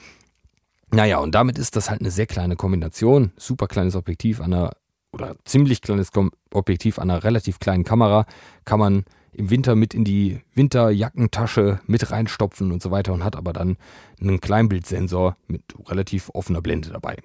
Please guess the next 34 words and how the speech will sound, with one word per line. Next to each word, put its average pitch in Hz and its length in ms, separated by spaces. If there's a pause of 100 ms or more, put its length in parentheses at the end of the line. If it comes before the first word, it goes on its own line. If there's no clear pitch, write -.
Klingt 175 240
also 101 180
erstmal - 320
alles - 220
gut. - 240 (100)
Ich 175 220
hab 143 100
das 117 140
Objektiv 95 380
trotzdem 113 520 (100)
da 87 240
noch 90 200
nicht 113 240
gekauft. - 560 (1800)
Jetzt 131 400
hat 147 140
mir 139 160
unser 120 340
lieber 117 340
Bühnenfotograf 101 800
Johannes, 135 340
der 107 100
immer 95 180
mit 90 160
der 87 200 (380)
Band 117 380 (320)
mitfährt, 120 880
viele 90 180
Grüße 101 260
auch - 120
an 95 80
dich, 139 180
Johannes. 117 460 (920)
Ähm, 90 540